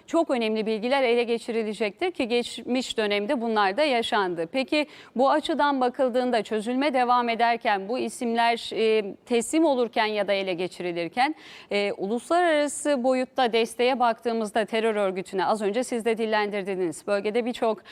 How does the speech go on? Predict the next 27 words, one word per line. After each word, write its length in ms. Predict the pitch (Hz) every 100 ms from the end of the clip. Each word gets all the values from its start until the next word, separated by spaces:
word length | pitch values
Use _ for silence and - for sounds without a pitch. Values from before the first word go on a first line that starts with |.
| - -
e, 140 | 208 202
ülkenin 400 | 214 202 226 269
farklı 340 | 233 233 247
emelleri, 440 | 226 214 208 226 254
amaçları 560 | 220 214 - 226 220
var 220 | 208 254
ve 120 | 220 208
bu 100 | 220
amaçlar 460 | 208 208 214 196
doğrultusunda 520 | 196 185 175 - 240
maalesef 500 | 262 208 185 - 294 - - - -
bu 100 | 277
tür 160 | 226
kirli 280 | 196 247 233
örgütleri 580 | 220 196 190 214 240 320 226
maşa 260 | 240 -
olarak 400 | 196 185 247 277
kullanıyorlar. 760 | 254 226 220 208 185 170 170 196
Bu 140 | 269
destek 420 | 320 294 330 302 - - -
önümüzdeki 540 | 214 247 247 285 285
süreçte 480 | 339 311 302 - 254
bu 100 | 220
başarılı 460 | 233 233 262 262 302
operasyonlarla 960 | 285 277 269 262 285 277 285 285 277 269 - - -
azalır 520 | 185 190 226 339 427
mı 260 | 320 330